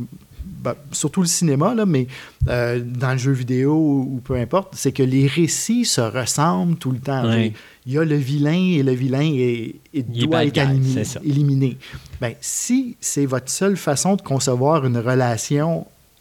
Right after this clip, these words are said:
Speaker 1: entre opposés,
Speaker 2: Mhm.
Speaker 1: où la solution, c'est d'éliminer l'autre, ben, les possibilités de raconter des, des histoires sont quand même
Speaker 2: Minimes.
Speaker 1: très limitées.
Speaker 2: Ouais.
Speaker 1: Puis vous allez toujours retomber dans les mêmes,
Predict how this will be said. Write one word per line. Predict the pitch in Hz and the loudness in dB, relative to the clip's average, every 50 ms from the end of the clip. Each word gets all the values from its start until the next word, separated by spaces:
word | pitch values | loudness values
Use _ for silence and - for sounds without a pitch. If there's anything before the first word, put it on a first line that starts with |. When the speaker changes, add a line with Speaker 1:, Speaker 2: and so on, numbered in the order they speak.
| _ _ _ - | _ _ _ -2
Speaker 1:
entre | 139 143 147 151 151 143 - - 196 - - _ _ _ _ _ _ _ _ _ _ - - - | 0 2 2 2 2 -2 -4 -10 -18 -18 -20 _ _ _ _ _ _ _ _ _ _ -20 -4 -2
opposés, | - 147 135 - 151 147 135 131 131 117 127 156 208 269 | 0 0 0 2 2 2 4 2 2 2 2 2 2 2
Speaker 2:
Mhm. | 104 104 113 117 135 - _ _ _ _ _ _ _ _ _ _ _ - | 2 0 -2 -4 -6 -10 _ _ _ _ _ _ _ _ _ _ _ -8
Speaker 1:
où | 147 165 170 170 | -2 0 2 4
la | 160 127 | 4 4
solution, | - 147 127 120 - - 165 165 | 2 2 0 2 2 2 2 2
c'est | 156 - 123 110 110 107 120 120 117 | 4 2 0 -2 -4 -8 -10 -6 -2
d'éliminer | 123 131 127 135 139 131 127 123 | 0 0 2 4 4 4 4 4
l'autre, | 120 131 180 269 285 135 - | 4 4 4 2 2 0 0
ben, | 135 131 123 107 - - - - - - - | 0 0 0 0 -4 -10 -16 -16 -16 -8 -4
les | 127 127 | -4 -2
possibilités | 127 - 147 139 - 139 147 135 202 233 | 0 0 0 2 2 0 0 2 2 2
de | 233 165 | 2 2
raconter | 147 127 139 131 127 143 139 | 2 2 0 0 2 2 0
des, | 117 117 113 123 | 0 -2 -4 -4
des | 139 120 131 120 110 | -4 -2 -2 -2 -2
histoires | 110 - - 139 147 202 247 - - | -4 -2 0 0 0 0 0 -2 -4
sont | - - 120 120 | -2 -2 -4 -4
quand | - - 107 107 | -4 -4 -4 -2
même | 117 147 170 180 170 | -2 0 0 2 2
Speaker 2:
Minimes. | 151 143 160 151 123 104 - | 4 4 4 4 2 0 0
Speaker 1:
très | - - - - 131 143 139 | -2 -4 -2 2 4 4 4
limitées. | 127 117 117 120 117 107 - 156 165 135 | 4 2 0 -2 -2 0 2 2 2 2
Speaker 2:
Ouais. | 107 | 0
Speaker 1:
Puis | 95 120 | -2 -2
vous | 104 113 | -2 -2
allez | 123 113 113 113 | -2 -2 -2 -2
toujours | - - 165 160 175 180 175 165 | 0 2 2 4 6 4 4 4
retomber | 147 139 139 143 135 131 123 147 160 | 4 2 2 2 2 2 2 2 2
dans | 139 120 | 2 0
les | 113 113 | -2 -2
mêmes, | 120 127 139 143 143 143 | 0 0 2 2 0 -2